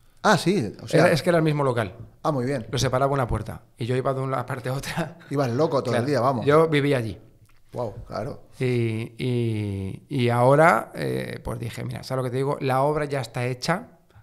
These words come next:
Speaker 2: O sea, el local ya está insonorizado, ya tengo el suelo, tengo los baños, tengo todo. Solo es desmontar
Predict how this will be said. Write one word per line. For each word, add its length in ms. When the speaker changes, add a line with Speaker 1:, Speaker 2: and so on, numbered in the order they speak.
Speaker 2:
O 40
sea, 120
el 80
local 240
ya 80
está 140
insonorizado, 540
ya 120
tengo 180
el 60
suelo, 200
tengo 200
los 140
baños, 320
tengo 260
todo. 480
Solo 280
es 220
desmontar 920